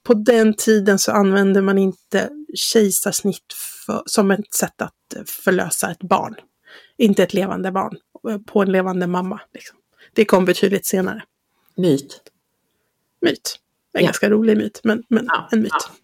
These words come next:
Speaker 1: Ja.
Speaker 2: Ja, så är det. Men du, var, eh, var börjar vi?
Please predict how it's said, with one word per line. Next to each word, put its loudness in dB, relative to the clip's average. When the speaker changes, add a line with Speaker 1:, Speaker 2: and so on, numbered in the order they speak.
Speaker 1:
Ja. 2
Speaker 2:
Ja, -8
så -4
är 0
det. -6
Men 6
du, 4
var, 4
eh, 4
var 4
börjar 4
vi? 0